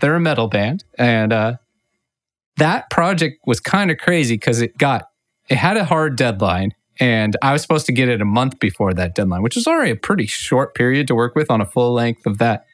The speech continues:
magnitude. I had to do, you know, reamps and everything. It was a pretty full project. Take that.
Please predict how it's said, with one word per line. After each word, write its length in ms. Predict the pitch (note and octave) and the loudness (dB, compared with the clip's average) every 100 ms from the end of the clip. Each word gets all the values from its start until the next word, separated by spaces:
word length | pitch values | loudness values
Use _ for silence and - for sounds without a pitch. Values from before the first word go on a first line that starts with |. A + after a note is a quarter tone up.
| _ | _
magnitude. 480 | B2+ A#2+ A#2+ C3+ B2 | 0 2 0 0 0
I 100 | G#2+ | 2
had 160 | A#2 | 0
to 60 | G#2+ | 0
do, 100 | A2 | 0
you 220 | A2 G#2 | 2 2
know, 200 | G#2+ G2+ G2+ | 0 0 0
reamps 480 | A2+ A#2+ A2 A2 - | 0 2 0 -2 0
and 80 | G#2 | 0
everything. 460 | G#2+ A2 - A2 | 2 0 0 0
It 60 | G2+ | 0
was 140 | G2+ | -2
a 60 | G#2 | -4
pretty 280 | - C3 A2+ | -2 0 0
full 300 | - B2 A#2 | 0 0 0
project. 640 | - A2 G#2 B2 D#3 - _ _ | 0 0 2 0 -2 -8 _ _
Take 280 | - A3 B3+ | -2 -2 0
that. 520 | B2 A#2+ D3 B2+ G2 | 0 2 2 0 -4